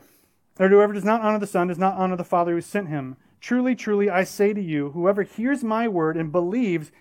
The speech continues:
him who sent me has eternal life. He does not come into judgment, but he's passed from death to life."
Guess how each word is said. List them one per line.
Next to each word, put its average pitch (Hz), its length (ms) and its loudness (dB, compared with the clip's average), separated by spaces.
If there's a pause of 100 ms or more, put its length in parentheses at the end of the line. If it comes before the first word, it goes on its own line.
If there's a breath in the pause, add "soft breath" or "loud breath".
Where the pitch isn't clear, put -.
(100)
him 240 300 4
who 202 180 -2
sent 226 400 -4
me 139 320 -6 (220 soft breath)
has 226 320 0
eternal 214 360 0
life. 180 460 0 (300)
He 202 80 -4
does 185 100 -2
not 220 220 0
come 208 160 0
into 202 100 -2
judgment, 170 400 0
but 170 80 -6
he's 170 140 -8
passed 202 320 -2
from 175 120 -8
death 170 220 -2
to 175 60 -6
life." 180 440 2